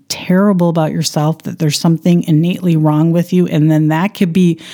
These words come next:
kind of this beating up yourself cycle that you're just looping, looping, and you can't even get back to what's happening in the cycle between anger and guilt because you're so much beating up your,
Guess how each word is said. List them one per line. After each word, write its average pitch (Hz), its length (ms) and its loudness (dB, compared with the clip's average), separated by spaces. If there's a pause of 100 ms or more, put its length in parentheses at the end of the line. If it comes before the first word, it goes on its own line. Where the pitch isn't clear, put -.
(200)
kind 180 320 4
of 156 180 -2
this 156 300 0
beating 180 460 2
up 160 200 -4
yourself 160 420 -2
cycle 220 720 -2 (120)
that 165 160 -2
you're 160 100 0
just 175 240 -2
looping, 196 460 2
looping, 190 500 2 (340)
and 202 140 4
you 180 60 2
can't 233 240 4
even 214 200 2
get 175 160 0
back 185 340 0
to 170 440 0 (360)
what's 175 260 -2
happening 185 420 2
in 160 140 4
the 151 80 2
cycle 151 380 -2
between 151 360 2
anger 160 300 2
and 156 100 2
guilt 156 220 -2
because 156 340 -2
you're 165 140 0
so 160 380 0
much 156 360 -4
beating 151 300 -2
up - 160 -12
your, 147 320 -6